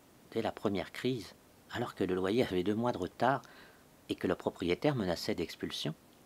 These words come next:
Felipe Rivera, le petit laveur de plancher,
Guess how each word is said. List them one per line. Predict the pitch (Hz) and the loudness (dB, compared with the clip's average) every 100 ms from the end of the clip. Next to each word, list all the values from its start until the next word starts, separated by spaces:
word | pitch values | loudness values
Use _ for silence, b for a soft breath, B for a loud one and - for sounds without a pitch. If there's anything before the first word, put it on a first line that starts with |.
| - - | -20 -20
Felipe | - 107 113 - | -4 -2 0 -2
Rivera, | 123 101 87 98 87 80 - - - - | -2 -2 -2 -2 -2 -6 -10 -20 -20 -4
le | 98 | -4
petit | - 135 | -2 2
laveur | 117 107 110 | 4 4 0
de | 92 | -2
plancher, | - 90 - - 87 | -4 -6 -6 -6 -8